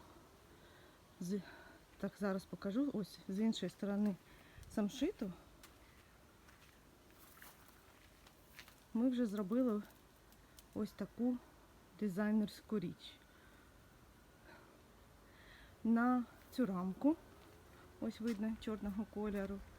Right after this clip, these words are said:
ми прикрутили в такої хаотичній формі такі пластикові круги.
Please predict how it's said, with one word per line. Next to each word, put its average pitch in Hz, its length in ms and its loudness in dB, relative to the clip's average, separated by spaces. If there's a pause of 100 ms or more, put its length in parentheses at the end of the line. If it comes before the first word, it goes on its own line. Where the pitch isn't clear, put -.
(720)
ми 233 260 2
прикрутили 240 840 0
в - 1160 -12
такої 202 300 -2
хаотичній 208 800 2 (1160)
формі 262 520 4 (680)
такі 254 420 4 (320)
пластикові 226 640 0
круги. 202 560 2